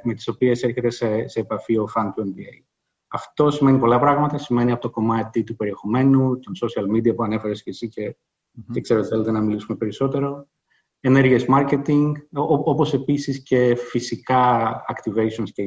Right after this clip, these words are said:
Speaker 1: events από τα, από τα μεγάλα μας που είναι το,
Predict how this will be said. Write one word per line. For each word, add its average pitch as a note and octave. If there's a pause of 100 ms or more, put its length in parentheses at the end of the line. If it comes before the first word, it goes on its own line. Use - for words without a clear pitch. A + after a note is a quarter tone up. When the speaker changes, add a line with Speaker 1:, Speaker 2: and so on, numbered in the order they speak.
(100)
Speaker 1:
events C#3
από A2
τα, G#2 (140)
από G#2+
τα A2+
μεγάλα G#2+
μας C3+
που C3
είναι B2
το, A2+